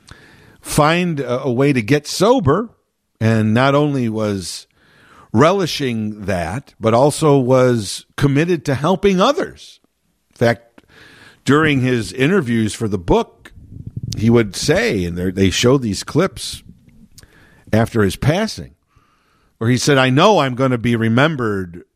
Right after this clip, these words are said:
for friends, but I'd really like to be remembered for somebody who helped people get sober." So he was certainly committed to that, so which made this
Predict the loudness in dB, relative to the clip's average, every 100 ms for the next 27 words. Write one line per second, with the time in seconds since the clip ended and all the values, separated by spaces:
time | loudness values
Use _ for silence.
0 | _ -10 0 2 2 0 -2 -4 _ -16
1 | -18 _ _ -10 0 2 2 0 -10 -18
2 | -16 -6 0 0 2 0 2 0 -2 -4
3 | 0 0 0 -4 -2 0 0 0 0 0
4 | -2 -2 -6 -2 0 2 2 2 4 2
5 | 0 -2 -6 -4 -4 -4 -4 -4 2 2
6 | 2 -4 -16 _ _ -20 _ _ _ _
7 | _ _ _ _ -20 -20 -20 -20 -16 -16
8 | -6 0 2 4 2 0 0 -2 -4 0
9 | 2 2 0 -2 -2 -2 0 0 0 -2
10 | 0 0 0 0 0 0 -8